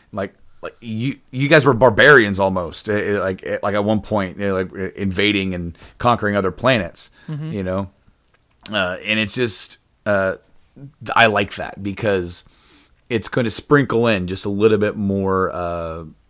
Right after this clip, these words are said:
Speaker 1: like, real lore into the story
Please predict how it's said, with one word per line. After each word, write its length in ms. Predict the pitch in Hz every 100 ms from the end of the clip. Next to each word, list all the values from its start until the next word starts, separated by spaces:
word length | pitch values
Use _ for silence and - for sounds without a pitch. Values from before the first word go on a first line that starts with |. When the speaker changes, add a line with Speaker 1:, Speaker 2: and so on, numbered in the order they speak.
| _ _
Speaker 1:
like, 240 | 69 78 _ _ _ _
real 800 | 113 98 87 104 104 101 98 - _ _ _ -
lore 720 | 95 98 135 104 87 95 -
into 320 | 101 98 - 92
the 100 | 92
story 480 | - 127 107 92